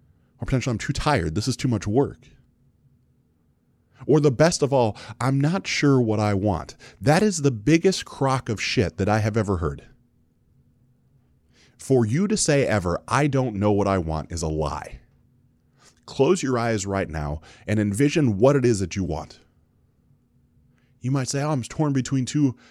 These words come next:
two different objects. I don't really know what I want, Ryan. There's two." Great. Pick out a, take a coin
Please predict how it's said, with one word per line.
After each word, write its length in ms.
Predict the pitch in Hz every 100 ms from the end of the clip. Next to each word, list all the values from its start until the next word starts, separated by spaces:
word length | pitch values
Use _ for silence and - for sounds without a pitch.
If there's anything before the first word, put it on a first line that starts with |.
| - -
two 140 | 156
different 240 | 147 123 120
objects. 400 | 143 98 - 104
I 40 |
don't 140 | 135
really 220 | 135 135 117
know 140 | 143
what 140 | 165
I 60 | 80
want, 260 | 80 76 71
Ryan. 240 | 90 117
There's 200 | 123 -
two." 420 | - 190 98 78 _ _ _ - _
Great. 280 | - 90 -
Pick 160 | 131
out 120 | 139 135
a, 100 | 127 -
take 180 | 131 143
a 40 |
coin 400 | - 120 123 139